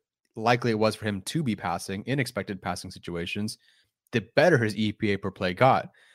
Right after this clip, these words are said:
Whereas where it was more balanced on, like, first and second down,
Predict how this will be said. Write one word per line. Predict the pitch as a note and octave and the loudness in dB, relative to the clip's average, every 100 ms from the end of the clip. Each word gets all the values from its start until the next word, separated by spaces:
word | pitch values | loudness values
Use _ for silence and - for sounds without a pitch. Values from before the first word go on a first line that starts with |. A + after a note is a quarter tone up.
| _ _ - | _ _ 2
Whereas | A#2+ A#2+ A2+ G2 | 6 6 6 2
where | A2+ | 0
it | A2+ | 0
was | A2 | -2
more | G2+ | -4
balanced | F2+ A2+ C3 A#2+ A2 A#2+ - | 0 4 4 4 -2 -8 -10
on, | G2+ | -8
like, | F#2+ F#2+ | -6 -2
first | - A2 - | 2 2 0
and | F2+ | -8
second | - - D3+ A#2 | 2 2 2 0
down, | F2+ F2 G2+ | -2 -2 -4